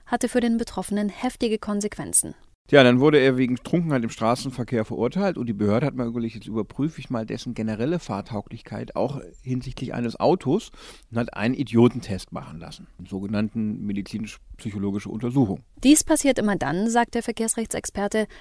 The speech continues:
Speaker 1: wenn Zweifel bestehen, dass der Mann nicht nur feuchtfröhlich mit dem Fahrrad, sondern auch mit dem Auto unterwegs ist.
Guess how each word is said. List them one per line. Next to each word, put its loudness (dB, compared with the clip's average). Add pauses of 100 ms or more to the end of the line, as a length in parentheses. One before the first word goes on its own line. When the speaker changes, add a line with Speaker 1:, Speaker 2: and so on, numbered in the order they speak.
(120)
Speaker 1:
wenn 2
Zweifel 2
bestehen, 2
dass 0
der 2
Mann 0
nicht -6
nur -2
feuchtfröhlich 4
mit -4
dem -4
Fahrrad, 6 (280)
sondern 4
auch 2
mit -4
dem 0
Auto 2
unterwegs -2
ist. -6